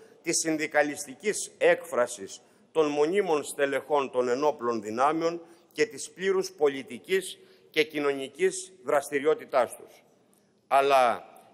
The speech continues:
και η πλήρης διασφάλιση του αποκλειστικά δημόσιου χαρακτήρα της παιδείας, με απαγόρευση στη λειτουργία ιδιωτικών εκπαιδευτηρίων στην εκπαίδευση, την κατάρτιση και με πλήρη κατοχύρωση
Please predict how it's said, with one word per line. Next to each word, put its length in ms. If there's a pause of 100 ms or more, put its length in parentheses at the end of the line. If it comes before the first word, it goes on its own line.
(100)
και 140
η 140
πλήρης 440
διασφάλιση 760
του 120
αποκλειστικά 680
δημόσιου 460
χαρακτήρα 540
της 120
παιδείας, 600 (440)
με 180
απαγόρευση 1080 (200)
στη 240
λειτουργία 800
ιδιωτικών 640
εκπαιδευτηρίων 760
στην 200
εκπαίδευση, 800 (320)
την 140
κατάρτιση 760
και 180
με 140
πλήρη 440
κατοχύρωση 840